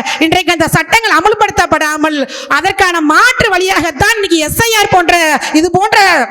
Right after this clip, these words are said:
திட்டங்கள் எல்லாம் இன்றைக்கு வந்து கொண்டிருக்கிறது. இன்னைக்கு இதன் மூலமா நீங்க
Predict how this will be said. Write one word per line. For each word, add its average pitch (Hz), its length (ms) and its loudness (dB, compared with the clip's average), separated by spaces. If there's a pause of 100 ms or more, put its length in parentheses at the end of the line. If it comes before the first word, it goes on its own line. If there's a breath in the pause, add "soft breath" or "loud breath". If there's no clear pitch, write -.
(200)
திட்டங்கள் 440 400 -2
எல்லாம் 427 220 0
இன்றைக்கு 370 280 -2
வந்து 381 200 0
கொண்டிருக்கிறது. 262 540 -2 (920 loud breath)
இன்னைக்கு 294 240 2
இதன் 349 220 0
மூலமா 453 280 2
நீங்க 403 140 2